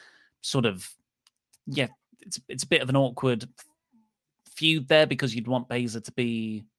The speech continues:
more in the Raw title picture, but we'll get onto that later. And the pre-show match was Apollo Crews versus M V P in just, like, a, just a pretty standard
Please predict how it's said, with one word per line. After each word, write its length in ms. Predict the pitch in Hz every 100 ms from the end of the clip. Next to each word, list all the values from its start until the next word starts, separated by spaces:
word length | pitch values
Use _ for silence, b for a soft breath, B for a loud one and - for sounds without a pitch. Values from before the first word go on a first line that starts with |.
| -
more 240 | 120 117
in 60 | 110
the 80 | 107
Raw 220 | 120 110
title 380 | - 120 113 117
picture, 360 | 117 - -
but 180 | 104 98 B B B -
we'll 60 | -
get 140 | 107
onto 200 | 98 104
that 140 | 101
later. 320 | 110 110 104 101 B B
And 100 | 185
the 60 | 185
pre-show 460 | - 277 254 156
match 260 | 127 147 -
was 120 | 180
Apollo 420 | 190 - 233 233
Crews 400 | - 220 220 185
versus 360 | 196 196 - 180
M 180 | 180 196
V 220 | 175 185
P 500 | 135 143 226 139 123 135 B B B
in 180 | 240 247
just, 300 | 226 240 -
like, 240 | 240 233
a, 180 | 247 233
just 160 | 233 -
a 60 |
pretty 320 | 208 - 180 160
standard 580 | - - 190 190 190